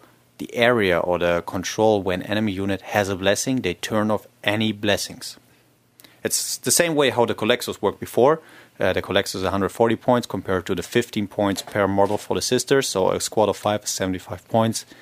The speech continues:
Um, he has Infiltrate, the Sisters of Silence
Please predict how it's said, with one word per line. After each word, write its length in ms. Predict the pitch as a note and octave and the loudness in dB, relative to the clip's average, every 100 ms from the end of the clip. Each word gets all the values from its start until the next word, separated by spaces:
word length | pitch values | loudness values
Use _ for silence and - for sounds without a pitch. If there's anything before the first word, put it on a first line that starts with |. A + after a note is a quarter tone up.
| - - - _ _ - | -20 -20 -20 _ _ -2
Um, 720 | G2+ F#2+ F2 E2+ E2+ E2+ E2+ _ - | 0 2 2 2 -2 -6 -12 _ -10
he 240 | - B2 | 0 2
has 160 | A#2+ A#2+ | 2 2
Infiltrate, 520 | A2+ B2+ - A#2+ A#2 | 0 0 2 2 2
the 60 | |
Sisters 340 | F#2+ G2+ - F2 | 0 0 0 -2
of 80 | - | -2
Silence 640 | - G2+ G2 F#2+ F#2+ | 2 2 2 0 -2